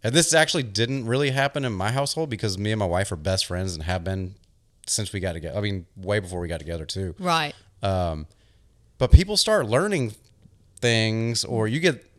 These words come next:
Speaker 1: you get that weird cabin fever, you know what I
Speaker 2: Right.
Speaker 1: mean?
Speaker 2: Mm-hmm.
Speaker 1: Where, I don't know, maybe your wife, uh, hums or whistles or something, or your spouse or whomever.
Speaker 2: Right.
Speaker 1: Like, I don't know, cups on a table.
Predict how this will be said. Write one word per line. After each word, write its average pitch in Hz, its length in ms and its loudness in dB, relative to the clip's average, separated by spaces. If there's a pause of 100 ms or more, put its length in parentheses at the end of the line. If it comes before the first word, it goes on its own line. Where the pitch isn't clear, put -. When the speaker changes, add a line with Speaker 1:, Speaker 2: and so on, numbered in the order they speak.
(140)
Speaker 1:
you 143 120 -4
get 202 160 -2
that 147 140 0
weird 139 240 -2
cabin 120 340 4
fever, 78 320 -6
you 80 120 -6
know 107 100 2
what 104 100 4
I 90 40 2
Speaker 2:
Right. 117 100 2
Speaker 1:
mean? 120 240 -2
Speaker 2:
Mm-hmm. 185 260 -6 (140)
Speaker 1:
Where, 95 300 -2 (580)
I 135 140 2
don't 131 120 4
know, 123 200 2
maybe 117 380 2 (300)
your 127 180 0
wife, 120 540 2 (160)
uh, 110 380 2
hums 123 580 0
or 107 80 0
whistles 127 520 0
or 120 80 -4
something, 127 480 -2
or 104 200 2
your 95 140 -2
spouse 117 460 2
or 98 80 -4
whomever. 107 580 0 (300)
Speaker 2:
Right. 170 180 -12 (220)
Speaker 1:
Like, 101 460 2 (500)
I 117 120 0
don't 95 160 0
know, 95 400 -2 (880)
cups 127 420 2
on 131 140 2
a 101 60 2
table. 120 520 0